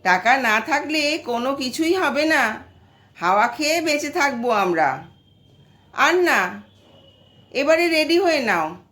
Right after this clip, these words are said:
আমি অফিস যাওয়ার পথে নামিয়ে দিয়ে যাব। অহনা, আমি কি ভাগ্যবতী, তাই তো তোমার মতো বর পেয়েছি,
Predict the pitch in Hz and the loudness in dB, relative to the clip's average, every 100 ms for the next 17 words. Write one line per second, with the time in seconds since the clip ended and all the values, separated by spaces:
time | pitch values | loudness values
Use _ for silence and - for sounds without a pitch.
0 | _ _ _ _ _ - 226 277 277 262 | _ _ _ _ _ -4 -2 2 2 2
1 | 294 247 277 277 277 254 240 370 427 330 | 0 -2 0 0 0 0 0 -2 -2 0
2 | 247 247 254 226 220 190 175 147 139 139 | 0 -2 -4 -2 -2 0 0 -2 -6 -8
3 | - _ - _ _ _ _ _ _ - | -16 _ -20 _ _ _ _ _ _ -20
4 | - - - 226 277 254 175 135 143 - | -20 -8 0 0 0 -2 -2 -4 -8 -20
5 | _ _ _ _ - 156 175 247 247 311 | _ _ _ _ -6 -2 0 -2 -4 -4
6 | 294 196 175 240 233 240 - 165 143 - | 0 0 0 -4 -2 -2 -2 -6 -6 -14
7 | _ _ _ _ 165 143 185 - 339 349 | _ _ _ _ -2 -2 -2 -2 -2 0
8 | 311 302 311 311 311 277 233 226 226 196 | 0 2 0 -2 0 4 4 2 0 0
9 | 175 180 147 | -2 -8 -8